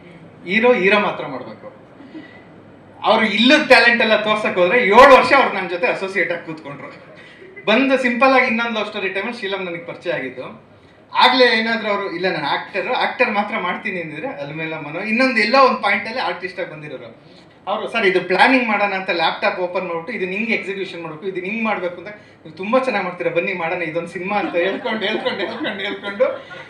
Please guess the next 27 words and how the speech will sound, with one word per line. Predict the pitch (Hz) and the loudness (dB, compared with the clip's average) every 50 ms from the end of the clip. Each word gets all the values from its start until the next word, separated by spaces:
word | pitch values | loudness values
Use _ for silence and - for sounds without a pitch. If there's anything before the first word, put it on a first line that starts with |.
| - - - - - - - - - - - - - - - - 208 - - | -20 -20 -16 -8 -8 -8 -8 -8 -16 -16 -12 -8 -8 -8 -6 -8 -8 -2 2
ಹನ್ನೆರಡನೇ | 165 202 233 269 302 302 - 302 302 - | 2 4 6 8 8 8 10 10 8 6
ಸಿನಿಮಾ | - - 277 254 254 269 | 6 4 2 4 6 4
ಬಂದ್ರು. | 262 - 254 247 220 220 220 | 4 4 2 0 0 2 2
ಅವ್ರು | 202 202 | 2 2
ಮೂರನೇ | - 208 247 285 294 302 285 262 | 0 -2 -2 0 0 0 0 0
ಸಿನಿಮಾ | 277 254 247 254 | 0 -2 -2 -2
ನನ್ | 233 226 208 185 | -2 -4 -4 -4
ಜೊತೆ | 185 180 196 220 208 | -6 -4 -4 -4 -4
ಬಂದಿದ್ದು, | 202 190 175 165 147 147 151 190 - - - - - - - - - - | -4 -4 -6 -8 -8 -6 -8 -8 -8 -8 -18 -20 -20 -20 -20 -20 -20 -18
ಹನ್ನೆರಡನೇ | - - 214 247 262 262 254 233 | -16 -8 -2 0 0 0 0 -2
ಸಿನಿಮಾ | 233 240 214 202 240 | -4 -6 -6 -6 -4
ಹೀರೋ | 247 196 190 190 190 185 | -4 -2 -2 0 0 0
ಆದ್ರು | 170 160 - 143 | 0 0 -4 -6
ಅವರು. | 135 127 123 123 - - - - - - - - - - - - - - | -6 -6 -6 -8 -12 -14 -20 -20 -20 -20 -20 -20 -20 -20 -20 -20 -14 -6
So | - 151 | -4 -4
ಅವ್ರ | 143 156 156 | -4 -4 -4
ಡೆಡಿಕೇಶನ್ | 147 147 147 170 165 170 170 - - 165 165 151 156 160 175 180 202 - - - - - | -4 -4 -4 -4 -4 -4 -6 -4 -4 -6 -6 -6 -6 -6 -6 -6 -8 -12 -16 -20 -18 -10
ಇವತ್ತಿಗೂ | 156 151 170 170 - - 165 | -2 0 0 0 0 -2 -2
ಹಂಗೆ. | 156 160 160 180 | -2 2 2 4
ಅವ್ರು | 175 175 175 175 | 4 6 4 4
ಹೆಂಗೆ | 175 190 208 220 | 2 4 4 4
ಅಂದ್ರೆ | 214 - 185 170 | 4 4 4 0
ಎಷ್ಟು | 160 - - - 226 | 0 -2 -6 -10 -6
ವರ್ಕ್ | 196 185 - - 180 | -6 -6 -6 -6 -6
ಮಾಡ್ತಾರೆ | 180 170 170 175 170 | -6 -6 -4 -4 -6
ಅಂದ್ರೆ, | 175 175 175 | -6 -6 -6
ಬೆಳಿಗ್ಗೆ | 165 160 165 160 165 165 | -6 -6 -4 -2 -2 -2